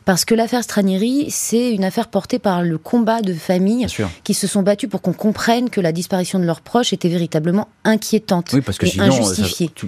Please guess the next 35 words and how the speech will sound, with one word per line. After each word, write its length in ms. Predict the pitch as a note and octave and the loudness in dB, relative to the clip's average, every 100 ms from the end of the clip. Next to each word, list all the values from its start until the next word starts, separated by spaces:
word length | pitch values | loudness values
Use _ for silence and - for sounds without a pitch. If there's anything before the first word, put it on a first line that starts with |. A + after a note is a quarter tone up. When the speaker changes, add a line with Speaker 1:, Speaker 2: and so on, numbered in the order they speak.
| - | -10
Speaker 2:
si 280 | - G2 F#2 | -8 -8 -2
personne 280 | A#2 G2+ A2 | 0 2 2
n'avait 160 | F#2+ F#2+ | 2 0
rien 240 | F#2 F2+ | 0 0
dit, 260 | G2+ D#3 G2+ | -2 0 0
euh, 560 | F2+ E2+ D#2+ - D#2 E2+ | -2 -4 -6 -8 -10 -10
ça 160 | - F#2+ | -8 -4
partait 480 | F#2+ F2 F2 B2 | -2 -4 -4 -2
à, 160 | F#2 F2 | 0 -2
pour 160 | E2 E2 | -8 -2
perdre 160 | G#2+ | 2
Speaker 1:
Je 60 | G2 | 4
Speaker 2:
des 80 | F#2+ | 4
Speaker 1:
pense 100 | G#2 | 4
Speaker 2:
profits, 200 | D#3 G#3 | 4 4
Speaker 1:
que, 40 | |
Speaker 2:
hein. 160 | - E3+ | 2 2
Speaker 1:
euh, 160 | E3+ | 0
les, 180 | E3+ E3+ | 0 0
les 160 | F3+ F3 | 0 0
corps 280 | G#3 G3+ | 0 0
de 180 | F3+ F3+ | 0 -2
Nathalie 400 | E3+ D#3 E3 D#3 | -2 -2 -2 -2
Girard 320 | C#3+ D#3+ E3 | -2 0 0
et 60 | E3+ | -2
Frédéric 360 | - D#3 D3 D3 | -2 -2 -2 -2
Hanneman 300 | D3+ F3 F#3+ | 0 0 -2
seraient 220 | - D3 | -2 -6
toujours 300 | - D3+ F3 | -4 -2 0
à 40 | |
Speaker 2:
Toujours 160 | D3 D#3+ | 0 0
là, 60 | |
Speaker 1:
Viry-Châtillon. 380 | E2+ - - D3 | 0 -2 -2 -4
Speaker 2:
bien 120 | G#2+ | -4
sûr. 140 | F#2 | -6